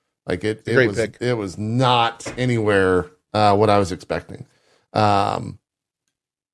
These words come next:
Speaker 1: yeah.
Speaker 2: Yep.
Speaker 1: It wa-, and I was just sad 'cause I loved that first game so much. I was so excited when this game got announced. Um, however, the more we saw videos for it coming out, the more we looked at it and thought, like,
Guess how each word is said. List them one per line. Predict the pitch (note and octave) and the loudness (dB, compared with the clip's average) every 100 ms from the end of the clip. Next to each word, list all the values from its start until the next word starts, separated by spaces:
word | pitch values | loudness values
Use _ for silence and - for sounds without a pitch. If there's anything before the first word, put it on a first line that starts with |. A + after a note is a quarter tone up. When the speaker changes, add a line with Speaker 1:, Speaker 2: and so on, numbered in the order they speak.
| _ | _
Speaker 1:
yeah. | - - - | 0 0 -4
Speaker 2:
Yep. | F2 - - | -14 -6 2
Speaker 1:
It | F3 | 2
wa-, | F3 | 2
and | D#3+ D#3+ D3+ | 0 0 2
I | D3+ | 4
was | D#3+ C#3+ | 2 0
just | E3 - | -4 2
sad | E3 D#3 G2 | 2 2 0
'cause | C#3+ C#3 | -4 -2
I | C#3+ | 0
loved | C#3 C3 C#3+ C3 A2 | 2 4 4 2 -2
that | A#2+ A#2+ | -4 -4
first | - B2 A2+ A#2 | -2 -4 -2 -4
game | G#2+ | -4
so | G2 - A#2+ | -2 2 4
much. | A2 G2+ | 2 -2
I | G#2 | -4
was | G2+ - | -6 -8
so | - D3 C#3+ | 0 4 4
excited | C#3 - B2 A#2+ A2 | 2 0 0 2 0
when | G#2 | -4
this | G2 - | -8 -4
game | A2 G2+ | -4 0
got | G2+ G2 | 0 0
announced. | G2 G2+ F2+ - - _ _ _ _ | 0 0 -2 -8 -20 _ _ _ _
Um, | G#2 G2+ F#2+ F2 G#2 - _ _ _ _ _ _ _ _ _ - | -2 2 2 0 -6 -16 _ _ _ _ _ _ _ _ _ -4
however, | B2+ C#3 C#3 C3+ | 2 4 4 2
the | B2 | 0
more | B2+ B2+ C3+ C3 B2+ B2 | 2 4 4 4 0 -2
we | B2+ A#2+ | -4 -4
saw | - C3+ B2 | 0 2 2
videos | G#2 C#3 D3 B2+ A#2 | 4 4 6 4 2
for | - A#2+ A2+ | -2 0 0
it | - | -2
coming | A#2+ A#2+ | -4 0
out, | C3 B2 A2+ - _ _ _ _ _ _ _ | 2 2 0 -6 _ _ _ _ _ _ _
the | A#2 | -2
more | B2 B2 | 2 4
we | A#2+ B2 | 4 2
looked | B2+ B2 C3+ | 2 0 0
at | A2+ A2+ | 2 2
it | A2 | -2
and | G#2+ | -2
thought, | A2+ A#2 | -2 0
like, | A2 G#2+ | 0 -2